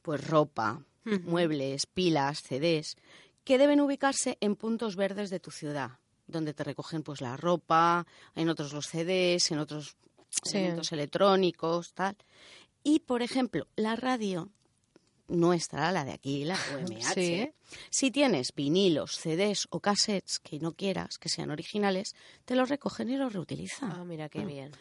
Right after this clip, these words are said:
Speaker 1: A lo mejor alguno lo desecha, no lo sé.
Speaker 2: <laughs> Alguno está repe.
Speaker 1: Eh, si lo tienen repe, pero bueno, por lo menos es una forma de darle una segunda vida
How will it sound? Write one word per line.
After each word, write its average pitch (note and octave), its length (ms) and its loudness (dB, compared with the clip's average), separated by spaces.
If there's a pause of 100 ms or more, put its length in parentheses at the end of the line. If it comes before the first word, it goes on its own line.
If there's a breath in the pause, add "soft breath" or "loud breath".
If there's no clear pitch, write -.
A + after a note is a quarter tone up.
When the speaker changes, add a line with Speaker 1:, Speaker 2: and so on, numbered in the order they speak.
(200 soft breath)
Speaker 1:
A D3+ 100 0
lo C#3+ 160 2
mejor C#3+ 240 0
alguno D#3 320 4
lo C#3+ 140 0
desecha, D3+ 420 -6
no C#3+ 140 -6
lo D3+ 80 0
sé. A#3 180 6
Speaker 2:
<laughs> - 560 8
Alguno E3 260 6
está E3+ 140 8
repe. D#3 420 2
Speaker 1:
Eh, A3+ 380 0
si F#3+ 160 0
lo D3+ 80 4
tienen D4+ 280 2
repe, A3 220 2
pero F3+ 200 4
bueno, G3+ 240 4
por F3 180 -4
lo F3 80 0
menos A#3 580 0
es - 280 0
una A#3+ 140 2
forma B3+ 380 2
de B3+ 80 4
darle F3+ 260 2
una F#3+ 160 0
segunda F#3+ 460 0
vida F#3+ 360 0